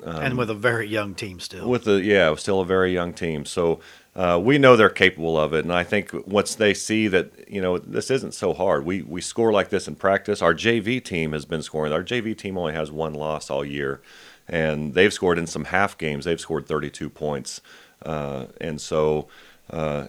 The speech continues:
Speaker 1: and a lot of these girls are, are the same girls that, you know, come into a varsity game and struggle hitting open shots. So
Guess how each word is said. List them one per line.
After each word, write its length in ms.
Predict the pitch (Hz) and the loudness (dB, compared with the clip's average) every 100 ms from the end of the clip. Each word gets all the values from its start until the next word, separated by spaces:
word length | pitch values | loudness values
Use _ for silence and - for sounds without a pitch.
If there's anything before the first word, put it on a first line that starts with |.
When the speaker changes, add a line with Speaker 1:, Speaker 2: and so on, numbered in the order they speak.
| - | -2
Speaker 1:
and 80 | 101 | 4
a 60 | |
lot 180 | 110 123 | 8 10
of 60 | 101 | 8
these 160 | 90 | 2
girls 340 | 90 92 90 82 | 2 4 4 2
are, 340 | 80 78 - | 2 0 0
are 120 | 87 | -2
the 100 | 78 | -2
same 340 | - 101 90 80 | -4 -2 -2 0
girls 380 | 90 85 78 | 2 2 2
that, 140 | 73 - - - | -2 -8 -12 -10
you 140 | 85 | -6
know, 180 | 76 78 | -4 -6
come 260 | - 92 | -4 -2
into 140 | 85 76 | 0 -2
a 80 | 73 | 0
varsity 400 | 85 85 78 78 | 2 2 -2 -4
game 240 | 78 78 | -2 -2
and 100 | 73 | -4
struggle 540 | - 85 78 78 73 - _ _ - | 0 2 2 2 -2 -8 _ _ -18
hitting 280 | 87 82 78 | -8 -6 -4
open 280 | 76 73 69 | -4 -6 -10
shots. 420 | - 76 64 - | -2 0 -2 -4
So 300 | - 73 | -6 -4